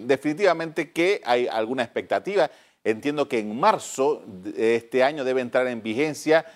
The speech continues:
una legislación nueva que se aprobó en el dos mil diecinueve.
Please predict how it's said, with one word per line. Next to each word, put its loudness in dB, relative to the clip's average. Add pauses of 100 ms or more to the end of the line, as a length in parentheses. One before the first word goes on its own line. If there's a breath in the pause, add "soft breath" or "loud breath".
(280 soft breath)
una 0
legislación 0
nueva 2
que -8
se -6
aprobó 0
en -6
el -6
dos -4
mil -4
diecinueve. -2